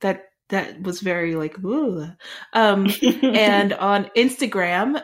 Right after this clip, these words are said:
Speaker 1: at Jess underscore is underscore reading. And email us at when in romance at book riot dot com.
Speaker 2: I know. Uh, if we have an email address now, we're really excited about it.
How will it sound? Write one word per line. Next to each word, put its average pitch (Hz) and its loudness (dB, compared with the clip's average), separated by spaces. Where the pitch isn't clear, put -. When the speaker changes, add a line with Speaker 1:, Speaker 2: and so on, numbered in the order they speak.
Speaker 1:
at 190 -2
Jess 190 -2
underscore 185 0
is 190 -2
underscore 156 -4
reading. 160 -4
And 175 0
email 208 2
us 190 -6
at 190 -2
when 196 2
in 180 0
romance 180 0
at - -10
book - -2
riot 202 0
dot - -6
com. 285 -2
Speaker 2:
I 175 -2
know. 185 2
Uh, 175 -4
if 170 -8
we 202 -2
have 190 0
an 170 -2
email 175 -2
address 175 -8
now, - -8
we're 185 -8
really 190 -4
excited 208 -8
about 214 -12
it. - -16